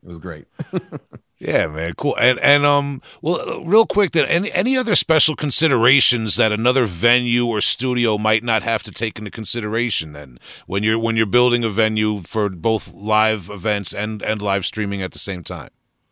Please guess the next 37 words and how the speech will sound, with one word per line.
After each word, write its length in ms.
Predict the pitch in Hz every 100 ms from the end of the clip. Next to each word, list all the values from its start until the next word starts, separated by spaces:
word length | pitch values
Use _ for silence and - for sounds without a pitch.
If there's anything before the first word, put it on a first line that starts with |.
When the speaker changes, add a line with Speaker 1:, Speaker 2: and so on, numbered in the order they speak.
| _ _ _ _ _ _ _ _ - _ _ _
Speaker 1:
Um, 560 | 120 135 156 156 139 160 _ _ _ _ _ _ _ _ _ _ _ _ _ _ _ _ _ -
uh, 160 | 127 131
it's, 360 | 135 127 131 - _ _ -
it's 180 | 104 -
kinda 180 | 165
like 160 | 170 131
how, 420 | 113 131 123 107 -
well, 260 | - 123 117
you 260 | 117 123
have 120 | 147
to 60 | 147
think 140 | 143
about 180 | 123 107
how 80 | 110
you 160 | 107 104
wanna 320 | 98 92 87 -
do 160 | 87 95
things. 320 | 85 73 69
It's 160 | 90 82
like, 200 | 85 85 - _ _ _ _ _ -
the 220 | - 101
way 420 | 110 117 123 127 120
that 200 | 107 95
Matt 200 | 101 101
and 100 | 92
I 120 | 92
wanted 400 | 90 87 85 -
to 60 | 85
do 200 | 82 87
things 340 | 92 87 82
was 220 | 85 80
to 80 | -
be 240 | 82 82
as 140 | 78 80
versatile 460 | 80 87 - 85
as 80 | 80
possible. 640 | - 78 76 90 85 85